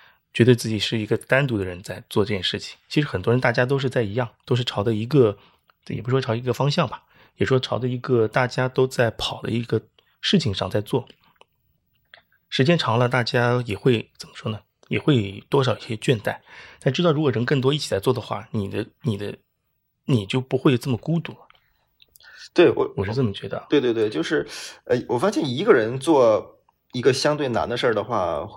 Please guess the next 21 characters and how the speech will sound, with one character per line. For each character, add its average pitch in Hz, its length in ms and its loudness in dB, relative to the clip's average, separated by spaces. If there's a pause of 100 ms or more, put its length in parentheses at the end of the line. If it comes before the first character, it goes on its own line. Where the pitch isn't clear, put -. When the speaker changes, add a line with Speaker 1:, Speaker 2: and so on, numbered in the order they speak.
(500)
Speaker 2:
会 175 320 6
容 104 200 0
易 135 60 -4
去 90 500 -4
陷 - 240 2
入 98 140 -2
到 92 480 0
意 151 180 -6
义 104 60 -4
的 - 140 0
去， 73 320 -8 (480)
呃， 65 340 -6
思 - 180 -6
考 - 140 -2
和 104 100 -4
讨 - 160 -6
论 98 120 -6
当 73 160 -6
中。 69 200 -12 (680)
但 139 300 4
Speaker 1:
嗯。 - 60 -8